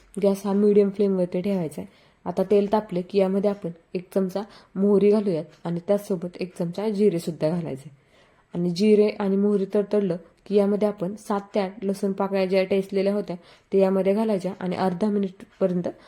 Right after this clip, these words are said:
परतून घ्यायचं आहे व्यवस्थित. यानंतर लगेचच आपण यामध्ये एक मिरची, अ, मी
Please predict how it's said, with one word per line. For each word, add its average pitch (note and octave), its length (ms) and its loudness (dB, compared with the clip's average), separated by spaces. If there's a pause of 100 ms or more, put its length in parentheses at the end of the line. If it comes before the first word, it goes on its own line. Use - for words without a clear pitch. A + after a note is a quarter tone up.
(180)
परतून F3 340 0
घ्यायचं E3 280 -4
आहे D3 80 -2
व्यवस्थित. D3 400 -8 (800)
यानंतर G3+ 440 2 (180)
लगेचच G3+ 440 0
आपण G3+ 260 -2
यामध्ये G3 340 0 (120)
एक F#3+ 240 -2
मिरची, G#3+ 440 0 (180)
अ, F3+ 160 0
मी F#3 240 -2